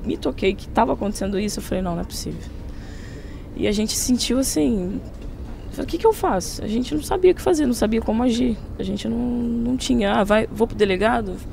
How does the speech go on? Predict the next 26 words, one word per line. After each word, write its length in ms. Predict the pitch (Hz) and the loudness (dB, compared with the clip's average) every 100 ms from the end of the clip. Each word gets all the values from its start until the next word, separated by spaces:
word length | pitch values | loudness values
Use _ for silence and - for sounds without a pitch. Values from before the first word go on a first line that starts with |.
| - - - | -10 -10 -8
fala 200 | - 208 | 0 2
com 100 | 226 | 2
o 40 | 196 | 0
juiz", 400 | 180 202 240 190 | 0 0 2 0
a 60 | |
Dani 160 | 180 196 | 0 0
já 100 | 196 | -2
tinha 160 | 185 202 | -2 -2
comentado 440 | 202 190 185 180 | -2 -2 0 -2
com 120 | 180 | -2
ele. 180 | 175 165 - - - | -2 -4 -8 -14 -6
E 40 | |
o 40 | 190 | 4
delegado 360 | 214 214 196 | 4 6 4
chega, 240 | 208 196 214 | 2 0 0
"Ah, 80 | 208 | 0
não 60 | |
posso 260 | 196 196 - | 0 -2 -2
fazer 180 | 196 196 | -6 -4
nada." 360 | 180 170 175 - | -4 -4 -6 -6
Se 220 | - 196 | -4 4
ele 180 | 208 311 | 4 4
tava 260 | - 247 214 | 2 2 0
ali 80 | |
na 120 | 208 196 | -2 0
partida, 680 | 190 190 - 208 185 170 | 0 -2 -2 -2 0 -2